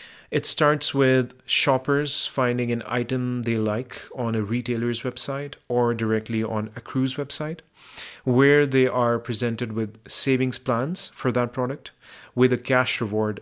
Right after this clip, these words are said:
attached to reaching certain savings goals. Once the shopper has chosen a savings plan, Accrue Savings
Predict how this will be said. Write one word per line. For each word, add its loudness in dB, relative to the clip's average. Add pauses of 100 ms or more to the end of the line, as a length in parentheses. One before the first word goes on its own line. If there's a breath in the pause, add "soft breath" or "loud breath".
attached -4
to -2
reaching -4
certain -2
savings 0
goals. -4 (840 loud breath)
Once 4
the -2
shopper 4
has 0
chosen 0
a -4
savings -2
plan, -6 (400 loud breath)
Accrue 0
Savings 2